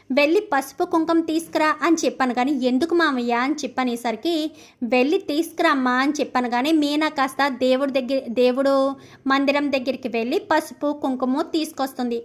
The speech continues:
"హారతి కూడా తీసుకురమ్మా" అనగానే హారతి కూడా తీసుకొస్తుంది. తీసుకొచ్చేసరికి,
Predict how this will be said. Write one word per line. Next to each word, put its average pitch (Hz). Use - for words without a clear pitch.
"హారతి 277
కూడా 330
తీసుకురమ్మా" 294
అనగానే 262
హారతి 294
కూడా 240
తీసుకొస్తుంది. 269
తీసుకొచ్చేసరికి, 320